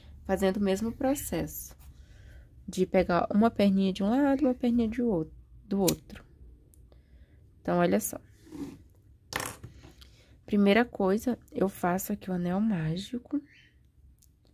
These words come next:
Olha. E a gente vem naquele primeiro ponto que já foi feito, tá? Qual o primeiro ponto, Eide? Nesse aqui, ó, que já tem ponto dentro.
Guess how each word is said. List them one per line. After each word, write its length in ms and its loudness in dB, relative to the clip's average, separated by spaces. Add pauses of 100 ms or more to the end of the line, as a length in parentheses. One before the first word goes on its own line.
(2250)
Olha. 320 -10 (1900)
E 100 8
a 60 10
gente 200 4
vem 140 2
naquele 300 0
primeiro 320 0
ponto 340 -4
que 100 -2
já 220 4
foi 240 4
feito, 580 0 (600)
tá? 180 -4
Qual 220 6
o 40 0
primeiro 320 0
ponto, 460 -6
Eide? 300 -8 (360)
Nesse 420 4
aqui, 180 0
ó, 100 2
que 220 -4
já 180 2
tem 300 4
ponto 480 0
dentro. 460 -2